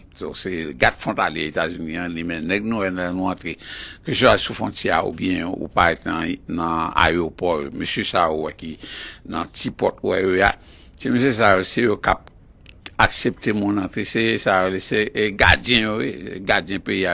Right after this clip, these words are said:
oui, se yo kite moun antre, se yo pa kite moun antre. Donk, se, e, ofisye imigrasyon sa ki kapab kite ou antre, ou byen pa kite ou antre. Donk, menm si ou gen dwa gen pèmi, e, m aprann, gen moun ki di m ke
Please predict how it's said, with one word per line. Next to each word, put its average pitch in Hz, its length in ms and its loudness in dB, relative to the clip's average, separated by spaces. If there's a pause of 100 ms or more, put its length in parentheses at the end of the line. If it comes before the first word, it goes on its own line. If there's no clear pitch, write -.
oui, 101 240 0
se 107 160 -2
yo 95 100 -2
kite 95 240 -6
moun 92 160 -6
antre, 90 200 -10
se 92 120 -4
yo 82 80 -8
pa - 160 -6
kite - 160 -12
moun 85 160 -6
antre. 95 240 -8 (920)
Donk, 113 180 0
se, 127 220 0 (420)
e, - 80 -2 (180)
ofisye 123 460 2
imigrasyon 135 420 2
sa 82 240 -2
ki - 160 -20
kapab 85 340 0
kite - 220 -10
ou - 140 -4 (180)
antre, 160 460 0 (340)
ou 151 160 2
byen 123 140 4
pa 76 100 4
kite - 220 -10
ou 69 60 -8
antre. - 200 -14 (400)
Donk, - 160 2
menm 127 200 6
si - 120 2
ou 147 80 4
gen 127 160 4
dwa 98 140 6
gen 95 140 -2
pèmi, 87 340 -4
e, 87 80 -4
m 95 160 2
aprann, 143 320 2 (100)
gen 95 220 -2
moun 92 160 -2
ki 90 180 -6
di 101 240 0
m 247 100 2
ke 110 140 0